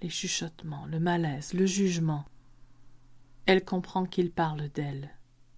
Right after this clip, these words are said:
tous. Ils couvrent son enfant de leurs bras comme s'ils cherchaient à le protéger. Elle n'entend plus que des bruits confus. Elle ressent un grand vertige.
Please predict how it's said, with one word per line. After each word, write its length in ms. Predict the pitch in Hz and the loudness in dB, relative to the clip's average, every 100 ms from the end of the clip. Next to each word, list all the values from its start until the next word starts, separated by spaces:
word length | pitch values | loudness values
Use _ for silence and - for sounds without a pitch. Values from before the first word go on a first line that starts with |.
| - - | -20 -18
tous. 540 | - 165 - - - - - - - - - - - - - - - - | -8 -8 -8 -14 -18 -20 -20 -20 -20 -20 -20 -20 -20 -20 -20 -20 -18 4
Ils 220 | 247 - | 6 6
couvrent 440 | - 269 262 196 190 | 4 6 6 6 0
son 260 | - 185 | 0 2
enfant 380 | 170 165 - 190 | 2 0 -2 0
de 100 | 180 | 2
leurs 220 | 165 156 | 2 0
bras 320 | 160 156 151 156 | -2 -2 -2 -2
comme 180 | 175 170 | -2 0
s'ils 280 | - 180 | 0 0
cherchaient 580 | - - 196 - - 220 | 0 -2 -2 -2 -2 -2
à 100 | 175 | -2
le 100 | 156 | -4
protéger. 760 | 156 - 180 - 170 156 156 147 - - - - - - - - - - - - | -8 -6 -6 -2 -4 -2 -6 -10 -16 -20 -20 -20 -20 -20 -20 -20 -20 -20 -20 0
Elle 160 | 208 208 | 4 6
n'entend 360 | 214 208 233 220 | 6 4 2 0
plus 320 | - 240 233 | 2 2 4
que 120 | - | 4
des 180 | 196 202 | 4 2
bruits 260 | 202 196 | 4 2
confus. 560 | 196 185 170 - 120 143 - - - - - - - - - - - | 2 -2 -2 -4 -4 -4 -8 -20 -20 -20 -20 -20 -20 -20 -20 -8 -2
Elle 140 | 185 | 0
ressent 420 | 185 185 - 202 | 0 0 0 0
un 140 | 185 175 | 2 0
grand 360 | 180 156 190 | 0 0 0
vertige. 800 | 202 185 - - 160 156 151 - | 0 -4 -6 -10 -8 -6 -6 -8